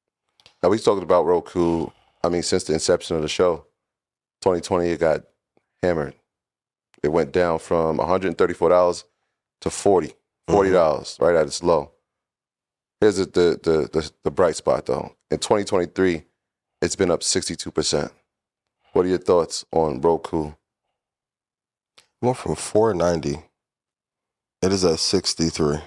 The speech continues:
Speaker 1: Yeah.
Speaker 2: Espiritu Santo.
Speaker 1: Yeah.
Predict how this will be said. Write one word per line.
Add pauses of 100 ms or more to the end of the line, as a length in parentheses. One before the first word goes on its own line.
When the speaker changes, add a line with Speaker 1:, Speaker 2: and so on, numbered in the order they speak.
(120)
Speaker 1:
Yeah. (1200)
Speaker 2:
Espiritu
Santo. (180)
Speaker 1:
Yeah.